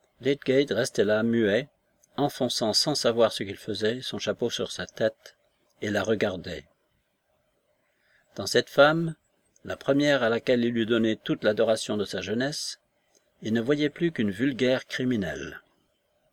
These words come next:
Vous êtes un bon jeune homme, » dit-elle, « mais je n'aime pas les maris. Je n'en prendrai plus. »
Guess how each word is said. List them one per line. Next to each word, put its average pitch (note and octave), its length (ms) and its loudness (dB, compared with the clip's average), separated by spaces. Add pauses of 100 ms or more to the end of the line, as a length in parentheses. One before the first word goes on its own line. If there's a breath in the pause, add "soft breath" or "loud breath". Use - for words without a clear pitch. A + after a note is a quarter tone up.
(880 soft breath)
Vous B2+ 180 2
êtes C#3+ 140 4
un C3+ 100 2
bon C#3 200 4
jeune C3 200 4
homme, » G2+ 200 0
dit-elle, « D#2+ 540 -8 (520)
mais A2+ 160 0
je A2+ 100 2
n'aime A2+ 240 2
pas A2+ 160 4
les G#2+ 100 4
maris. F#2+ 460 -4 (500)
Je - 120 -10
n'en G#2+ 140 -2
prendrai G2+ 360 -2
plus. » - 320 -14